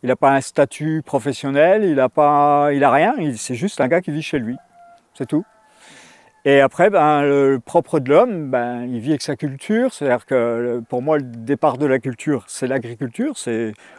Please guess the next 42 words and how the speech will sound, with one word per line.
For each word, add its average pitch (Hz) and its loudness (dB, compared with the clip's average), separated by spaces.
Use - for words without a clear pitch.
quand 127 -6
on 139 -4
arrive 143 2
quelque 131 -6
part, 147 2
c'est 127 -4
manger, 139 -2
dormir, 202 2
puis - -14
se - -4
mettre 151 2
en 143 2
sécurité. 143 0
Donc, 190 0
euh, 131 4
la 143 2
base 175 6
de 180 4
l'agriculture, 165 0
c'est, - -4
euh, 151 6
enfin, 143 0
la 131 4
base 170 4
de 160 2
la 147 6
culture, 180 -2
c'est - 2
l'agriculture. 151 -2
Voilà. 110 -4
Et 127 -2
donc, 185 -2
euh, 131 4
là, 170 6
en 170 4
étant 175 0
militaire, 170 2
je 139 -6
reprends 139 0
pied 165 -2
à 143 4
terre, 190 4